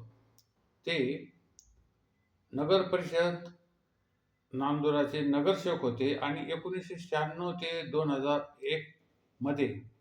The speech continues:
नगर परिषद नांदुराचे ते नगराध्यक्ष होते आणि ऑक्टोबर दोन हजार एकोणीस मध्ये झालेल्या विधानसभेवर त्यांची, अ,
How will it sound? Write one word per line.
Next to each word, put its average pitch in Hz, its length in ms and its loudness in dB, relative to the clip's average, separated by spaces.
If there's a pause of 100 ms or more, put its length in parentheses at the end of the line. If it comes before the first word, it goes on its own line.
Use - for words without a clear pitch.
(640)
नगर 156 320 4
परिषद 156 480 0
नांदुराचे 139 680 2
ते 151 440 -6 (800)
नगराध्यक्ष 147 640 10
होते 120 560 6 (460)
आणि 143 280 -4
ऑक्टोबर 151 600 4 (600)
दोन 160 180 4
हजार 151 200 4
एकोणीस 165 480 0
मध्ये 156 240 -2
झालेल्या 120 460 2 (640)
विधानसभेवर 139 680 2 (560)
त्यांची, 127 580 -2 (760)
अ, 123 60 -4